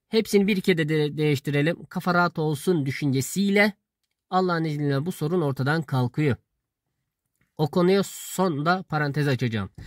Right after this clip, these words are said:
Lakin işin özüne baktığımız zaman bu tekleme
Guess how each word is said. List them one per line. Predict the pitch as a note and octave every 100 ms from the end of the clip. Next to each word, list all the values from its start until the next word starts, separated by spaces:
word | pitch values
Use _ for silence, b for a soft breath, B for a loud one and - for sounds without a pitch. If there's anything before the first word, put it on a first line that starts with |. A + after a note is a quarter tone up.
| B B B
Lakin | F3+ F#3+ E3
işin | E3 - G#3
özüne | D#3 C#3+ C#3
baktığımız | C#3+ - C3+ D3+ D#3+
zaman | F3 F#3+ F#3+ _ _ _ _
bu | E3+ G#3
tekleme | F#3 D#3+ D3+ E3